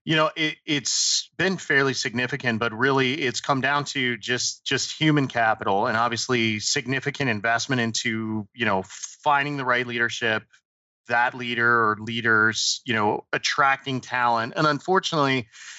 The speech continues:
you know, you inferred to the fact that it, it does take a significant investment. And I think it's, it's often, you know, lost that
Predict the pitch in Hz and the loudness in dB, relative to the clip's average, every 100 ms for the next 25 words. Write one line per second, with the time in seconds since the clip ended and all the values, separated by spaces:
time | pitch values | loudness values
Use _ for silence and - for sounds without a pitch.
0 | - _ _ _ 151 147 127 139 139 127 | -20 _ _ _ -2 0 0 0 0 0
1 | - 147 139 143 120 131 123 - 123 120 | 2 2 2 -4 -4 0 0 -2 -2 0
2 | 120 151 127 139 143 139 - 135 123 - | 0 -2 -4 2 2 2 -4 -4 -4 -8
3 | 120 120 113 117 101 120 127 - 98 104 | -4 -6 -2 -4 0 -2 -2 -4 -6 -2
4 | 113 110 147 135 - 131 120 113 - - | -2 0 0 0 -2 0 0 0 0 0
5 | - - 120 - - _ 170 156 151 165 | -4 -4 -2 0 -2 _ 2 2 2 0
6 | 139 127 123 - _ 147 131 117 123 127 | 2 2 0 -2 _ -4 -2 0 0 2
7 | 131 131 - - 117 120 117 117 | 2 0 -6 -14 -8 0 2 2